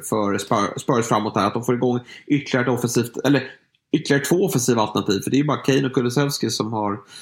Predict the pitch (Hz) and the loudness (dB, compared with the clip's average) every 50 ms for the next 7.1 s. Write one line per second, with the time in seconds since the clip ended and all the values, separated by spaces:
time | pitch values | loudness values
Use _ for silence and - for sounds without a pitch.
0 | - - - - - - - - _ - 131 120 120 - 135 117 101 95 - 107 | -16 -16 -14 -14 -14 -16 -18 -12 _ -2 -2 -2 0 0 0 0 0 0 -2 -2
1 | 104 - 123 120 110 104 95 87 73 78 113 117 117 117 120 123 127 123 120 117 | 0 2 2 2 2 0 -2 -2 -2 -2 -2 0 0 0 0 0 2 2 2 0
2 | 123 139 - - - 127 131 127 - - 120 123 120 117 113 110 120 127 120 - | -2 -4 -4 -6 -2 0 0 2 2 2 2 2 2 0 0 0 -2 -2 -4 -4
3 | 117 120 117 - - - 123 123 123 123 117 - 120 117 - 127 117 113 117 - | -6 -6 -6 -2 0 0 0 2 2 0 0 0 -2 -2 -2 -2 -2 -2 0 0
4 | 123 107 - - - - 113 110 107 104 107 113 120 - - - - - 110 113 | -2 -2 -2 -2 0 0 0 0 0 0 -2 -2 -2 -4 -6 -6 -4 -2 -2 0
5 | 107 104 104 87 - 78 113 113 110 110 113 120 123 117 107 - - 113 107 - | 2 2 2 2 0 0 0 2 2 2 2 0 0 -2 -2 -2 -2 -4 -2 -2
6 | 113 - 117 104 107 - - 131 135 131 107 101 101 98 - - 95 98 - 95 | -2 -4 -2 -4 -2 -2 -2 0 0 0 0 -2 -2 -4 -2 -2 -2 -2 -2 -4
7 | - | -6